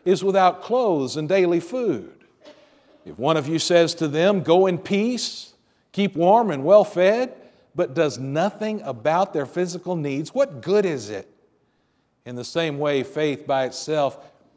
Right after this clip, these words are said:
if it is not accompanied by action,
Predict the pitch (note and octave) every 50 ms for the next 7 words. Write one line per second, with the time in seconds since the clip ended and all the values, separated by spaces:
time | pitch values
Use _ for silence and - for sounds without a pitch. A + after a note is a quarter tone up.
0 | _ _ _ _ _ _ - B2+ B2+ B2 - C#3+ D3 D3 C#3 B2+ A2+ B2+ C#3+ C#3
1 | C#3+ C#3 - - - _ _ - B2 - - E3+ E3 D#3 D#3+ D#3 C#3 C3 A#2+ A2
2 | C3 A#2+ A#2+ B2+ D3+ F#3+ G#3 - - - A#2+ G#2+ A2 G#2